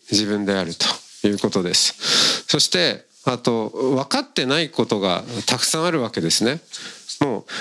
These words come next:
自分で分かるなって思えていることは本当に多分この世界の中のほんの一部であって、わ-、私たちは分からないことの中に、えー、もう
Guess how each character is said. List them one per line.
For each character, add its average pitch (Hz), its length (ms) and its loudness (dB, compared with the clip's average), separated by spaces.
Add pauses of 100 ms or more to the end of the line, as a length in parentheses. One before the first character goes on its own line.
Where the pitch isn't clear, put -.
(380)
自 135 120 -2
分 214 160 0
で 214 100 2
分 185 180 -2
か 233 120 0
る 220 100 0
な 139 160 0
っ - 20 -8
て - 340 -2 (120)
思 143 260 2
え 175 60 0
て 139 140 2
い 185 140 2
る 85 240 -2 (300)
こ 117 100 0
と 120 100 0
は 101 80 0
本 156 240 -2
当 160 180 0
に 156 80 0
多 156 160 0
分 107 180 0
こ 90 160 0
の 120 120 0
世 - 160 0
界 107 240 0
の 90 100 0
中 90 280 0
の 82 180 -2 (320)
ほ 131 80 2
ん 135 100 2
の 135 120 2
一 127 220 0
部 113 140 0
で 85 120 2
あ 80 60 -4
っ - 40 -8
て、 - 260 0 (480)
わ-、 131 240 2
私 156 300 2
た 170 80 2
ち - 80 2
は 107 80 2
分 120 180 0
か 180 120 0
ら 196 120 0
な 185 160 2
い 170 80 0
こ 151 140 0
と 147 120 0
の 139 120 0
中 143 280 0
に、 151 360 0 (400)
え 98 380 2
ー、 - 180 -2
も 101 260 2
う - 40 -10